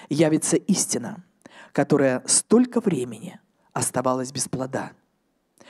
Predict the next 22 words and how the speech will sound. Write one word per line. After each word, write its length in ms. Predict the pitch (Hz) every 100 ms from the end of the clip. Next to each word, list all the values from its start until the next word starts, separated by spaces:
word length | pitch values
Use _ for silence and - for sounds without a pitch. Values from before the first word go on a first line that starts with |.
| - -
Когда 320 | - 156 160
он 140 | 156 156
говорил, 320 | 151 151 190
я 120 | 147
взглянул 480 | 139 143 143 160 185
на, 220 | 139 123 _ _ _ -
на 200 | 143 131
того, 300 | 127 139 170
перед 260 | 143 127
которым 320 | 127 123 131
стоял. 500 | 123 - 135 135 123 - - - - -
И 60 |
он 100 | 143
сказал 420 | 135 143 127 131
мне: 240 | 131 123 120 - - _
„Я 180 | 151 131
пришел 380 | - 117 175 202
показать 480 | 196 180 165 160 160
тебе 320 | 160 147 156 - _ _
время 480 | 123 131 156 175 185 _ _ _
грядущей 760 | - 123 123 139 - - 123 - _ _ _
ночи.“ 420 | 135 113 - -